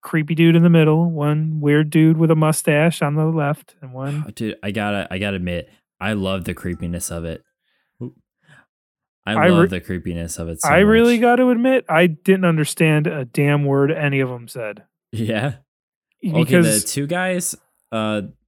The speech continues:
Speaker 2: off to, like, the left and right sides of the center guy.
Speaker 1: Yeah.
Speaker 2: I, yeah, I was kind of confusing. I felt like their voices were really bad that they
Speaker 1: Yeah, it
Speaker 2: were
Speaker 1: was,
Speaker 2: doing.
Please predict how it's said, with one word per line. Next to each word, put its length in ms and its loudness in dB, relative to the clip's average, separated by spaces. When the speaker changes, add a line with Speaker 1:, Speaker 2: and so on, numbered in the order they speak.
Speaker 2:
off 260 -6
to, 120 -8
like, 200 -6
the 120 -8
left 260 -6
and 100 -6
right 220 -6
sides 400 -8
of 60 -10
the 100 -8
center 260 -6
guy. 60 2
Speaker 1:
Yeah. 340 2
Speaker 2:
I, 180 -6
yeah, 220 -4
I 160 -4
was 220 -6
kind 240 -6
of 320 -12
confusing. 480 -6
I 120 -6
felt 160 -6
like 160 -6
their 200 -4
voices 520 -8
were 80 -10
really 260 -8
bad 420 -10
that 120 -12
they 100 2
Speaker 1:
Yeah, 100 4
it 40 4
Speaker 2:
were 60 4
Speaker 1:
was, 220 2
Speaker 2:
doing. 400 -8